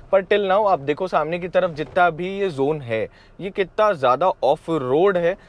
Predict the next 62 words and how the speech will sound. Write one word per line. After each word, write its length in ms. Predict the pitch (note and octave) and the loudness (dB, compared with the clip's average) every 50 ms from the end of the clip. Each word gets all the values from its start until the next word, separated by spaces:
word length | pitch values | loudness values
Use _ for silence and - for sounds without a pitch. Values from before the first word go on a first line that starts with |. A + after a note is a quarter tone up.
| - - - | -20 -14 -4
मगर 220 | C#3 D#3+ E3+ F#3+ F#3 | -2 0 0 0 -4
फिर 280 | - - G#3 G#3 G#3 | -4 -6 -4 -4 -4
भी 100 | G3 A#3 | -2 -6
इस 120 | A#3 - F#3+ | -4 0 0
off 200 | D#3+ D3+ - E3+ | 0 0 -2 0
road 240 | E3+ F#3+ G3+ G3 | 0 0 2 0
zone 320 | E3+ C#3 C3 C#3 D3+ D3+ D3+ | -2 -6 -4 -2 -2 -2 -2
के 100 | D3+ E3+ | -2 -2
अंदर 300 | D3 B2+ A#2+ C3 D3 D#3 | -2 0 0 -2 -2 -2
गाड़ी 360 | C#3+ - G2 G2 G#2+ B2+ C#3+ | -4 -2 0 2 2 2 -2
चलाने 400 | - C3+ G#2+ G#2+ G#2 G#2 A2+ A#2+ | -2 -4 -4 -2 -2 -2 -4 -4
में 180 | A#2+ C#3+ D#3 C#3 | -4 -6 -6 -6
बिल्कुल 300 | A2+ G#2+ - - B2+ C3 | -8 -10 -8 -8 -10 -8
भी 120 | C#3+ D3 | -8 -10
problem 360 | C#3 B2 G#2+ G2 G#2 A#2+ C3+ | -2 0 0 0 0 -4 -6
नहीं 160 | C3 B2 A2+ | -6 -4 -4
आ 80 | A2 G#2+ | -4 -4
रही। 200 | G#2 B2 E3 A3 - - - - - - | -4 -6 -8 -10 -12 -18 -20 -20 -8 -4
अब 160 | - F3 E3 - A2 | -4 -4 -4 -6 -2
battery 380 | G#2+ A2+ A#2+ A#2+ - F#3 G3 G3 | 0 0 0 2 0 -2 -2 0
की 80 | G3 | 2
अगर 200 | G#3+ G3+ G3+ G3+ | 0 2 2 0
मैं 140 | G3 G#3 G3 | 0 0 2
बात 220 | E3 C#3+ D3+ - - | 4 2 2 2 0
करूँ, 240 | - D#3+ F3 G3 | -2 -2 -2 -2
तो 120 | F3+ - F#3+ | -2 0 2
आपको 400 | E3 C3 - - - F3 F#3+ - - | 2 2 0 -2 -6 -6 -6 -4 -4
ए 120 | E3 F#3 G#3 | -4 -4 -4
टियर 260 | F3 - E3 D3+ C#3 | -4 -2 -2 -2 -2
की 140 | - - E3+ | -2 -8 -4
battery 360 | C#3 B2+ A#2+ A#2 - C#3 C#3+ | 0 0 0 0 -4 -10 -8
पे 100 | C3+ E3+ | -4 -4
warranty 480 | D#3 G#2+ F#2+ G#2 A2+ B2 C3 B2+ E3 D#3+ | -4 0 0 0 0 -2 -6 -6 -8 -8
मिलती 320 | D3 C#3+ C#3 - D3+ D3+ | -8 -8 -8 -8 -8 -8
है, 100 | D#3+ G3+ - - - - - - | -8 -10 -12 -18 -20 -20 -20 -10
जिसके 260 | C3+ D3 D3+ - - F3 | -10 -10 -8 -2 -2 -2
अंदर 260 | E3+ E3+ F#3 F#3 - - | 0 2 0 0 0 0
आप 280 | B2 C3 D3 D#3 - D#3+ | 2 2 2 0 -2 -8
इसको 280 | C#3+ C3 - - D3+ | -10 -10 -10 -10 -10
change 260 | - - - D#3+ D3 | -8 -8 -8 -8 -4
करा 200 | - - D#3 D#3+ | -2 0 0 0
सकते 300 | E3+ - F3+ - - - | 0 -2 -6 -10 -4 -6
हो 100 | G3 B3+ - - _ - - - | -6 -6 -6 -10 _ -14 -2 0
और 120 | D#3+ E3 | 0 0
same 280 | E3+ - G#3 A3 A#3 G#3+ | 0 -2 -2 -2 0 0
time 220 | A3+ G3+ G3 E3+ | -2 -2 0 0
पर 120 | F#3+ F3 | -2 -2
ना, 120 | E3+ G#3+ B3 | 0 0 -4
पूरी 240 | - B3 A#3+ B3 A#3+ | -2 -2 -4 -2 2
battery 380 | E3+ D3 D3 D3 F#3 F#3 G3+ | 2 2 2 0 -2 -4 -2
में 120 | G#3 A3+ G#3 | -4 -4 -2
कभी 240 | G#3+ G#3 F#3+ F#3 | -4 -4 -4 -4
भी 100 | G3 A#3 | -6 -8
change 280 | G#3+ - G#3+ G3+ G3+ F#3+ | -6 -4 -4 -4 -6 -6
कराने 380 | - - F3+ E3 D#3+ D#3+ E3+ F3 | -4 -2 0 2 2 0 0 -4
की 80 | F#3+ | -4
ज़रूरत 280 | E3+ D3+ D3 D#3 D#3 D3 | 0 2 2 2 2 -2
नहीं 100 | D3+ A#2 | -4 -6
पड़ती। 300 | A2 G2+ G2 - - C3+ | -6 -6 -6 -6 -8 -6
अगर 240 | A#2+ C3+ E3 F3 E3+ | -4 -2 -2 -2 -2
कोई 140 | - G3+ | -2 -4
specific 500 | - - - F#3 E3+ - G#3 F#3+ G#3+ A#3 | -4 -2 -4 -4 -2 -2 -2 -2 -2 -4